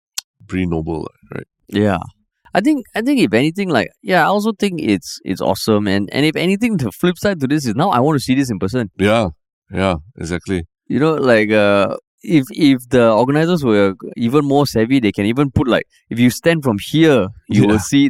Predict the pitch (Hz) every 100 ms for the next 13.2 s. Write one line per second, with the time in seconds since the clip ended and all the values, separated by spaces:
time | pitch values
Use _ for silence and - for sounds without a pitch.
0 | 110 107 - 110 113 113 92 95 92 98
1 | 95 76 _ 127 135 131 107 - - _
2 | _ - 160 147 160 151 - 147 185 226
3 | 170 240 190 107 - 123 123 110 82 90
4 | 85 76 - 107 113 160 147 101 101 113
5 | 117 120 104 98 101 110 101 104 107 92
6 | 85 95 92 92 104 98 120 110 104 95
7 | 117 120 117 120 107 90 87 85 - _
8 | _ - 104 101 90 - 78 80 76 80
9 | 76 107 98 90 98 - 101 104 - -
10 | - 185 196 202 135 147 175 - 107 101
11 | 98 110 - - 113 123 143 - 151 127
12 | 87 95 - 131 139 147 147 101 - 123
13 | 120 117